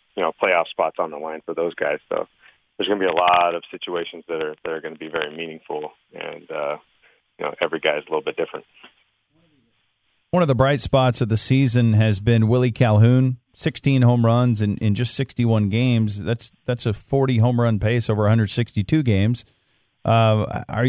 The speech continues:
Speaker 2: are you surprised that he's able to generate so much power, being, uh, kind of a, kind of a little guy, really?
Speaker 1: Uh, not, not really. I've, I've seen him. I knew he could always hit, and, you know, I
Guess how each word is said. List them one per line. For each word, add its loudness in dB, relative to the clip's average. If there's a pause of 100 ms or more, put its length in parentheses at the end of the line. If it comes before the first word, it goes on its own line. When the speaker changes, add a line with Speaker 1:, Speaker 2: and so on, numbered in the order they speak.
Speaker 2:
are 4
you 2
surprised 0
that 4
he's 4
able 2
to 2
generate 2 (200)
so 0
much 2
power, 2 (140)
being, 2
uh, 2
kind -2
of -4
a, -2 (120)
kind 0
of -2
a -2
little -2
guy, 2
really? 2 (920)
Speaker 1:
Uh, 2
not, 2
not 0
really. 4
I've, -2
I've -2
seen -4
him. -6
I -2
knew -2
he -2
could -2
always -2
hit, -2
and, -14 (360)
you -14
know, -4
I -2